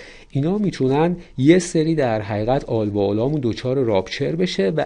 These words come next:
اینترستیشیال امفیزما توی ریه‌شون، اه، پیدا بکنن و این امفیزم اینترستیشیال خب می‌تونه هم بره به سمت لترال و با نوموتوراکس خودشون نشون بده و هم بیاد به سمت مدیال و باعث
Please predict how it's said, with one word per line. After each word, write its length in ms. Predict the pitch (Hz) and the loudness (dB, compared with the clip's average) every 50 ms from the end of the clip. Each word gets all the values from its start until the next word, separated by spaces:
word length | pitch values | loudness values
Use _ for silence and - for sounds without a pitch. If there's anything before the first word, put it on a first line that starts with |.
| - - | -4 -4
اینترستیشیال 1700 | - 143 139 135 135 131 131 123 - - 135 127 123 120 117 - - - - - 131 131 123 113 - - - 120 117 113 113 113 113 - | -4 -4 -2 -2 -4 -6 -6 -8 -6 -4 -2 -2 0 -2 -2 -4 -8 -14 -12 -10 -8 -6 -6 -8 -8 -6 -2 0 0 2 0 0 -2 -2
امفیزما 1000 | - 120 113 113 110 - - - 113 107 104 104 113 110 110 113 127 139 143 123 - - - - - - - | -4 -4 -4 -4 -6 -10 -8 -6 -4 -4 -2 0 0 0 0 2 2 2 2 0 -2 -10 -20 -20 -20 -20 -12
توی 260 | - - 113 107 101 | -4 0 2 2 2
ریه‌شون، 680 | 98 98 98 98 98 95 92 92 - - 113 104 98 98 - - - - - - | 2 2 2 2 2 2 0 -2 -4 -4 -4 -4 -4 -4 -10 -16 -20 -14 -6 -2
اه، 280 | 104 101 98 95 95 | 0 0 0 0 0
پیدا 480 | 90 - - 101 98 92 90 101 95 90 | -2 -4 -4 -4 -2 -2 0 0 0 0
بکنن 400 | 90 92 90 - 95 92 90 90 | 0 0 -2 -2 -4 -2 -2 -2
و 100 | 90 104 | 0 0
این 220 | - - 135 147 - | 0 0 0 -2 0
امفیزم 520 | - 110 107 104 - 107 98 107 127 131 | 0 -2 -2 -2 -2 -4 0 0 0 0
اینترستیشیال 960 | 143 127 104 104 101 - 110 104 101 101 - - 107 101 - - 123 120 131 131 | 2 0 -2 -2 -4 -4 -2 -2 -2 -2 -4 -4 -4 -4 -4 -2 0 0 0 0
خب 160 | - 120 101 | -2 -2 -2
می‌تونه 320 | 101 104 - 120 113 120 | -2 -4 -4 -4 -4 -4
هم 200 | 113 139 135 127 | -2 -2 -2 -2
بره 220 | 120 131 131 131 107 | 0 0 0 0 0
به 100 | 95 101 | 0 -2
سمت 340 | - - 120 117 117 117 | -4 -2 -4 -4 -2 -2
لترال 600 | 135 113 107 101 101 101 101 - - 131 123 123 113 | 0 0 0 0 0 -2 -2 -4 -2 0 0 2 2
و 40 | 104 | 2
با 140 | 95 101 | 2 2
نوموتوراکس 640 | 98 98 98 98 98 95 - - 98 101 123 135 - | 2 0 0 -2 -2 -4 -2 2 2 2 2 2 -2
خودشون 360 | - 190 185 185 180 - 185 | -4 -2 -2 -2 -2 -2 -2
نشون 320 | 180 180 170 - 185 175 160 | -2 -2 -2 -4 -8 -8 -6
بده 180 | 170 165 165 160 | -6 -4 -2 0
و 40 | 151 | 0
هم 300 | 139 113 - 131 139 151 | 0 0 0 -2 0 0
بیاد 320 | 135 127 139 151 156 156 151 - - - - - - - | 2 2 4 4 4 2 0 -8 -18 -20 -20 -16 -8 -4
به 100 | - 107 | -4 -2
سمت 540 | - - 117 113 117 117 - 120 107 95 - - - - - | 0 0 0 0 0 0 0 0 0 0 -2 -6 -18 -10 -4
مدیال 580 | 107 104 104 98 95 98 101 107 117 139 165 190 | 0 2 2 2 2 2 2 4 4 4 4 4
و 120 | 185 147 110 | 4 2 4
باعث 460 | 95 90 90 92 101 101 - - | 4 4 4 4 2 0 -2 0